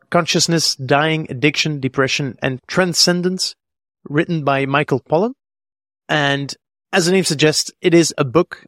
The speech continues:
about psychedelics. Psychedelics, if you hear the term, you might think about magic mushrooms, as they're called.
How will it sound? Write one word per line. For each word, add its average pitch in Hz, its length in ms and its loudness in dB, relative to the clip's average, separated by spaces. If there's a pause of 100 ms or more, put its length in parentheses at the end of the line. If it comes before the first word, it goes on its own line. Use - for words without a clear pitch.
about 139 420 -2 (240)
psychedelics. 123 640 -2 (200)
Psychedelics, 139 680 0 (300)
if - 120 -10
you 151 60 0
hear 139 140 2
the 135 80 -2
term, 143 420 0
you 139 140 -6
might 131 280 0
think 139 220 -4
about 127 320 0
magic 139 400 -2
mushrooms, 139 520 -4
as 135 180 -4
they're 135 100 -2
called. 135 340 0